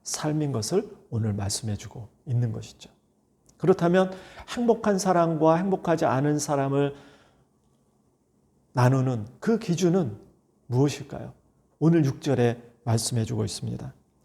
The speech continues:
"무릇 의인들의 길은 여호와께서 인정하시나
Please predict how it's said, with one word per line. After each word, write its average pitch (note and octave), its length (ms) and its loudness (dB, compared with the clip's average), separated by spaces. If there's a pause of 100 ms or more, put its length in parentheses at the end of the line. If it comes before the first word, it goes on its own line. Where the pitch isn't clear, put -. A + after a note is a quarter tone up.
(220)
"무릇 D3 460 6
의인들의 C#3+ 680 8
길은 B2+ 480 0 (220)
여호와께서 E3 800 6
인정하시나 A#2 960 -4